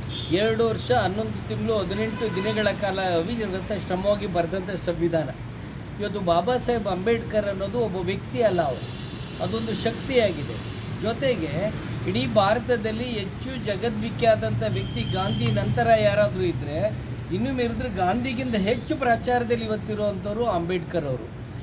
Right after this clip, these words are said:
ಇಡೀ ಜಗತ್ತಿನಲ್ಲಿ ಯಾರಿಗಾರು ಹೆಚ್ಚು ಸ್ಟ್ಯಾಚ್ಯೂಸ್ಗಳಿದ್ರೆ, ಹೆಚ್ಚು ವಿಶ್ವವಿದ್ಯಾಲಯಗಳಲ್ಲಿ,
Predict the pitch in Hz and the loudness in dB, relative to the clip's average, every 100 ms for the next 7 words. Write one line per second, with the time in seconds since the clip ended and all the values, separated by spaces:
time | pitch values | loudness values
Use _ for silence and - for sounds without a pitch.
0 | - 208 254 269 208 202 247 214 254 220 | -8 -4 -2 0 2 2 2 0 0 4
1 | 185 202 214 254 220 196 - 262 - 208 | 4 4 2 0 0 -4 -6 -6 -2 0
2 | 202 226 330 262 - 220 175 131 147 170 | 0 0 -2 -2 -2 -2 -2 -4 -4 -2
3 | 214 - - - - 202 226 311 262 214 | -2 -6 -12 -8 0 0 2 0 0 -2
4 | - 294 233 254 240 214 180 156 127 | 0 -2 2 4 4 2 0 -2 -4